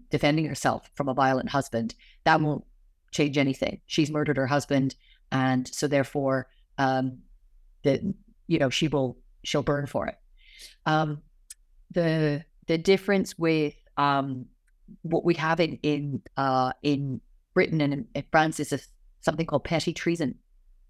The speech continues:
which is when a l-,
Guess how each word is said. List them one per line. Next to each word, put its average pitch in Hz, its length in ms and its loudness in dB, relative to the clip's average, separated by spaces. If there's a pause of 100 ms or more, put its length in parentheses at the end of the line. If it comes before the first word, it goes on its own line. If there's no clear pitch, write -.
(260)
which 165 240 -2
is - 540 -2 (140)
when 156 340 2
a 151 460 0 (360)
l-, 165 360 0